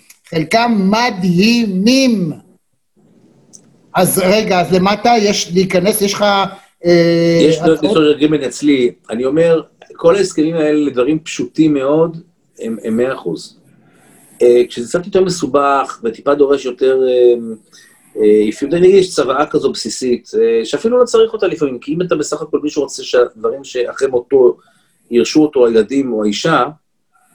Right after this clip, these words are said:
Speaker 2: או הבעל והילדים, אז, אז זה מה שכתוב בחוק, לא צריך לעשות שזה עבודה מיוחדת.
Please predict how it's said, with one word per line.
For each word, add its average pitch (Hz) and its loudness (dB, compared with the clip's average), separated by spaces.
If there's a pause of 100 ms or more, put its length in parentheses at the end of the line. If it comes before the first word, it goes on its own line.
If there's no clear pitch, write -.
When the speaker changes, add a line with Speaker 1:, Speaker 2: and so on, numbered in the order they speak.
Speaker 2:
או 101 0
הבעל 139 0
והילדים, 156 2
אז, 117 -4
אז 151 -4
זה 147 6
מה 147 -4
שכתוב 151 -4
בחוק, 151 0
לא 123 0
צריך 123 -10
לעשות 127 -16
שזה 120 2
עבודה 113 -2
מיוחדת. 110 -8